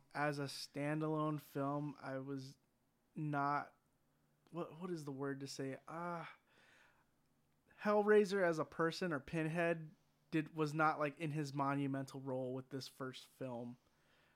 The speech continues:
I didn't really get that, and I was like, I didn't understand why he is such a big horror icon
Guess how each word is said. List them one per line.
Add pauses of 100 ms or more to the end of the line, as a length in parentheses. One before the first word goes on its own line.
(160)
I
didn't
really
get
that,
and
I
was
like,
I
didn't
understand
why
he
is
such
a
big
horror
icon